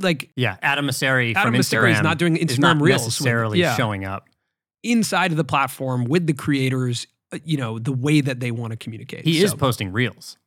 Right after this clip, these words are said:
Speaker 2: Adam Mosseri from Instagram, but he's not
Speaker 1: But
Speaker 2: doing, like
Speaker 1: they feel overproduced, right? Or do you not think so?
Speaker 2: Yeah, they do feel a little bit scripted, for
Speaker 1: Yeah,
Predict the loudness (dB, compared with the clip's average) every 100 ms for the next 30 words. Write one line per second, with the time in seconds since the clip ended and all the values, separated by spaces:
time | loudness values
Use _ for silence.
0 | _ -6 -4 -6 -8 -10 -8 -8 -6 -8
1 | -6 -2 0 2 0 -2 -2 0 0 -2
2 | 0 0 2 0 2 0 -2 -2 -2 -4
3 | -6 -10 -14 _ _ _ _ -2 -2 -2
4 | -6 _ _ _ -4 0 0 -2 -6 -8
5 | -8 -12 -14 -18 _ _ _ _ _ _
6 | _ _ _ _ 0 4 4 4 2 2
7 | 0 0 -4 -8 -12 -14 -14 -14 -8 -2